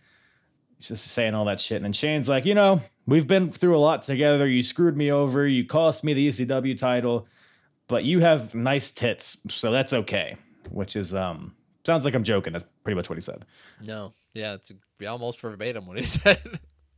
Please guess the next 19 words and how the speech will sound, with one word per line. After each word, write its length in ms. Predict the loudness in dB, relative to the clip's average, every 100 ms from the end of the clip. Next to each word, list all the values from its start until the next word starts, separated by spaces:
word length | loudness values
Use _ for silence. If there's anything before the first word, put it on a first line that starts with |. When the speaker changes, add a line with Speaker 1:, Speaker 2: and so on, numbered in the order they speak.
| _ _ -8
Speaker 1:
And, 300 | -4 -2 -2
uh, 280 | 0 -2 -4
he's 200 | -6 -4
like, 340 | -2 -2 -2
uh, 280 | -2 0 -2 -2
<laughs> 100 | -2 0
you 200 | 0 0
know, 120 | 0
he 40 |
says, 280 | 0 -4 -4 -10 -8
"You're 120 | -2 0
the 80 | 2
most 360 | 2 0 -6
gorgeous, 560 | 0 2 4 2 0 0
well-endowed 1000 | 2 2 4 2 0 2 2 2 -2 -2
woman 320 | 0 2 2
I've 160 | 2
ever 180 | 2 0
seen. 580 | -2 -2 -2 -2 -4 -6